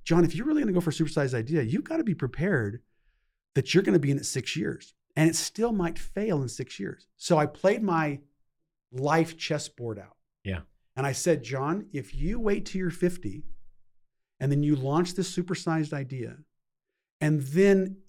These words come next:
Speaker 1: you won't know if it doesn't work until fifty-six. And then you're gonna start all over again." 'Cause you're gonna, you're gonna lose all your money. You're just gonna lose it 'cause it goes bad.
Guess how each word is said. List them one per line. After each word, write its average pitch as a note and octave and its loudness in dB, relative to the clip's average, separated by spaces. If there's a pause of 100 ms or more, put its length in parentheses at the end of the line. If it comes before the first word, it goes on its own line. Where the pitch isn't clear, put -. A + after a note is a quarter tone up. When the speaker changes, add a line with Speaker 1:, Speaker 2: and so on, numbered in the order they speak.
(160)
Speaker 1:
you D3+ 0
won't A3 2
know E3+ 8
if E3 2
it C#3+ -4
doesn't C#3 -2
work E3 -2
until E3 -2
fifty-six. - -10 (640)
And D3+ 6
then F3 8
you're F#3+ 2
gonna D#3 4
start B2+ -4
all C3+ 0
over F3 -4
again." A2+ -10 (520)
'Cause C#3 0
you're E3 4
gonna, B2+ 2
you're D#3+ 4
gonna C3+ 2
lose B2 -2
all C3 2
your C3 2
money. - 0
You're A#2+ -4
just B2 -4
gonna B2 -2
lose C#3+ 4
it A2 -6
'cause A2+ -6
it A2 -10
goes A#2 -4
bad. A2 -4